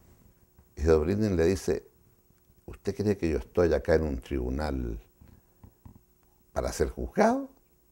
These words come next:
Yo me demoraré cuanto quiera por dar mi respuesta." Bueno, ese lujo de <laughs> Dublín de esperar,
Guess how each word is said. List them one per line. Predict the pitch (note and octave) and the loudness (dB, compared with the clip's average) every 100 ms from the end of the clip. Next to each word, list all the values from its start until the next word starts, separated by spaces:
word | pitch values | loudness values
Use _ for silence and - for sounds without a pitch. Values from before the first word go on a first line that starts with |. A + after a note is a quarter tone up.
| - | -8
Yo | - G3 | -2 0
me | D3+ | 2
demoraré | G2+ D#2 D#2 D2+ G#2 - | 2 2 0 0 0 2
cuanto | G#2 G#2+ D2+ - | 0 0 -4 -4
quiera | G3+ G3 | -4 -2
por | - C#2 | -4 -2
dar | C#2+ | -2
mi | C2+ A#1+ | -4 -6
respuesta." | A1 - - - - - _ - _ _ _ - | -8 -10 -14 -14 -20 -20 _ -20 _ _ _ -8
Bueno, | - D#2+ - - - - - - - - - - _ _ - | 2 2 2 -12 -20 -20 -20 -20 -20 -20 -20 -20 _ _ 4
ese | C3+ - D3 B2 G#2 - | 6 8 10 12 10 8
lujo | F#2+ F3+ - B2 F#2+ | 10 12 12 12 12
de | D#2+ | 10
<laughs> | - | 6
Dublín | B2 G#2 - C3+ - G#2 | 4 4 2 0 2 2
de | F#2 | 2
esperar, | - - F2 G2+ A2 - | 2 4 10 12 12 8